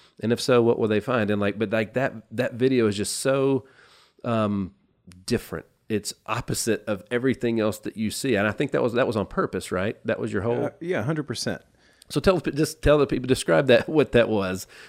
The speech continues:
Speaker 1: um, that clip that we're talking about.
Speaker 2: Um, well, it was the first commercial I ever shot for myself, and I actually haven't even updated it yet because it's still performing well. Uh, I need to do another one.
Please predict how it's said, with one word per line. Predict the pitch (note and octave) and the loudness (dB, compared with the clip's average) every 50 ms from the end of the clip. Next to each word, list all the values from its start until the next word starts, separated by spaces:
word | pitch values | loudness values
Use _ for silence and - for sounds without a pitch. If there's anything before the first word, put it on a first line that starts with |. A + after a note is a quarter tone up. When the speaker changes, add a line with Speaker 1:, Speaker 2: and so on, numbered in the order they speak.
| - - | -10 -4
Speaker 1:
um, | - A2 G#2+ G#2 G#2+ G2 | -2 0 0 0 0 2
that | A2+ A2 F#2+ | 0 0 2
clip | - A#2+ A2 - | 2 2 2 2
that | - F2 | 0 -2
we're | A2 G2+ | -2 0
talking | - G#2 F#2+ F2 - - F#2+ F2 | 0 0 0 -2 -2 -4 -6 -6
about. | E2+ F2 E2 C#2 C2 - _ _ _ _ _ _ _ _ - | -6 -6 -8 -8 -10 -14 _ _ _ _ _ _ _ _ -2
Speaker 2:
Um, | B2 B2+ C3 C3 B2+ B2 - - _ _ _ _ _ _ - | 0 2 2 2 0 -2 -4 -8 _ _ _ _ _ _ -2
well, | B2+ C3 - D#3 | -2 -2 0 0
it | C#3+ C#3 | 0 0
was | C#3+ C#3 A#2+ | -2 -2 -4
the | C#3 | -6
first | - - E3 - - | -4 -4 -4 -4 -4
commercial | - - A#2+ A#2+ A#2+ - - A2 G#2 | -4 -2 -2 -2 -2 -2 -4 -4 -2
I | G2+ | -2
ever | G2 G2 G2 | -4 -4 -6
shot | - G#2+ G2 E2 - | -4 -4 -4 -4 -6
for | - G2 | -8 -8
myself, | F#2 F2+ F2 - - F#2 E2+ - - | -8 -8 -8 -6 -6 -8 -8 -6 -4
and | B2+ C3 | -4 -2
I | D#3+ | -2
actually | G3+ - - A2+ G#2 | -2 -2 -4 -4 -2
haven't | B2+ C#3+ D#3+ | -2 -2 -2
even | C3 G#2+ F#2+ | -2 -2 -2
updated | G2+ B2+ C3 - F#2+ F2+ F2+ E2 | -2 -4 -4 -4 -6 -6 -6 -8
it | F2+ D#2+ | -6 -6
yet | F2+ F#2+ F#2 - | -4 -4 -4 -6
because | F#2+ F#2 - - G2 F2+ F#2 | -8 -12 -10 -8 -10 -10 -10
it's | F2+ - - | -12 -16 -12
still | - - A2+ G#2+ F2 - _ | -8 -6 -6 -6 -6 -8 _
performing | - G#2+ - - A2 G#2 G#2+ G#2+ G2+ F#2 F2 | -12 -10 -8 -6 -6 -4 -4 -2 -4 -4 -2
well. | F2+ F#2 F#2+ G2 G2+ F#2 D#2+ E2 E2+ _ - | -2 -2 -2 -2 -4 -6 -8 -10 -12 _ -8
Uh, | G2 F#2 F2+ F2 D#2+ - - - - D#2+ E2+ - | -6 -6 -4 -6 -6 -8 -12 -16 -18 -16 -10 -6
I | G2+ G2+ | -4 -2
need | G2+ G#2+ A2+ A2+ F#2+ | -2 0 -2 -2 -4
to | F#2 E2+ | -6 -8
do | - _ - F#2 F#2+ G2 | -8 _ -6 -4 -2 -2
another | F2+ F2 F#2 F#2+ F#2 | -2 -2 -2 -4 -4
one. | E2+ E2 D#2+ E2+ E2+ | -6 -6 -8 -10 -12